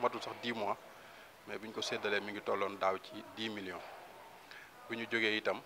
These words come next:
dafa mel ni mbooloo mi dafa gën a yokku, ndax daaw mi ngi tolloon ci cent personnes, mais tey mi ngi toll ci deux cents personnes.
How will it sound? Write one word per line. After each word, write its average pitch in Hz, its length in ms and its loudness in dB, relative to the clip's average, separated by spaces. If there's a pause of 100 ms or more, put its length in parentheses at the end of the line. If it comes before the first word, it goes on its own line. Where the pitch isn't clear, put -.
(180)
dafa 104 140 -4
mel 107 200 -2
ni 107 80 -2
mbooloo 107 320 10
mi 104 100 0
dafa 104 160 -2
gën 104 160 2
a 101 40 2
yokku, 117 340 2 (720)
ndax 104 160 -6
daaw 110 220 12
mi 107 80 0
ngi 110 120 -2
tolloon 104 300 6
ci - 80 -4
cent 113 220 8
personnes, 104 380 6 (840)
mais 101 120 2
tey 117 260 6 (760)
mi 107 80 -6
ngi 107 80 -2
toll 107 260 4
ci - 180 -8
deux 113 120 4
cents 107 200 4
personnes. - 340 2